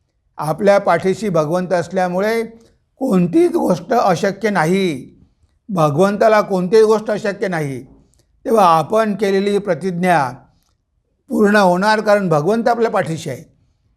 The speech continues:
आपण जरी करू शकलो नाही तरी भगवंत आपल्यासाठी करतील. म्हणजे बघा किती विश्वास आहे की जेव्हा पाठीशी भगवंत आहे, तेव्हा भगवंत आपल्याला मदत करतील.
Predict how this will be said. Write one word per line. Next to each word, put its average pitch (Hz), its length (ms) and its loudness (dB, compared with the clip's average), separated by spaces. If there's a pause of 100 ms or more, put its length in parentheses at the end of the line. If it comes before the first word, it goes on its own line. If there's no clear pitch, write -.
(100)
आपण 175 420 0
जरी 226 160 4
करू 214 240 0
शकलो 196 300 -2
नाही 190 300 -2
तरी 240 160 0
भगवंत 190 460 0
आपल्यासाठी 220 460 0
करतील. 214 580 -2 (720)
म्हणजे 226 200 -4
बघा 175 540 4
किती 175 400 -6
विश्वास 185 520 -2
आहे 151 300 -2
की - 1200 -10
जेव्हा 190 320 4
पाठीशी 185 540 -2
भगवंत 185 460 -2
आहे, 170 380 0 (880)
तेव्हा 202 320 4
भगवंत 180 600 -2
आपल्याला 208 500 2
मदत 190 400 -4
करतील. 233 520 -4